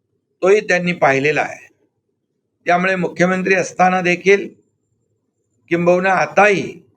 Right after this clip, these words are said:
मी कार्यकर्ता म्हणून काम करतोय, याची जाणीव मला आहे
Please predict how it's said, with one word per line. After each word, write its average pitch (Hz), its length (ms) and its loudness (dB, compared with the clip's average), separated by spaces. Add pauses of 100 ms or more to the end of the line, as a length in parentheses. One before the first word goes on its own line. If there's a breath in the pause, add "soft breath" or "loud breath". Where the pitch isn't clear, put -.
(1040)
मी 196 420 0 (200)
कार्यकर्ता 175 580 2
म्हणून 180 260 -2
काम 175 280 0
करतोय, 160 480 2 (1500)
याची 156 320 0
जाणीव 170 400 0 (1400)
मला 156 200 4
आहे 160 520 0